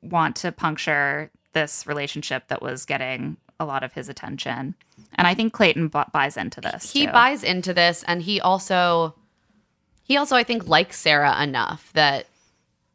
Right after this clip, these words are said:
Speaker 2: it doesn't really matter. And so he ultimately picks up the rose and says, you know, "We established some trust early, and I do agree that maybe giving you a second one-on-one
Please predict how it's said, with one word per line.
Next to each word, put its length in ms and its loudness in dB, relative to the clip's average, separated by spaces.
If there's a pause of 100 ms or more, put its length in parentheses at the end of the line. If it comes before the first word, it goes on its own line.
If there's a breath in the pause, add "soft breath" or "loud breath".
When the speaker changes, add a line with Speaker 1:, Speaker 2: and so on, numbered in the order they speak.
(400)
Speaker 2:
it 100 2
doesn't 260 0
really 220 0
matter. 460 2
And 180 -6
so 140 0
he 180 0
ultimately 460 0
picks 280 -2
up 120 -6
the 100 0
rose 400 0
and 160 -4
says, 420 2 (300 soft breath)
you 120 0
know, 160 4
"We 300 -2
established 800 0
some 180 0
trust 440 -4
early, 560 -6 (540)
and 360 4
I 140 4
do 400 -2
agree 500 -4
that 300 -2
maybe 260 -2
giving 300 -2
you 120 -4
a 60 -2
second 320 -2
one-on-one 640 0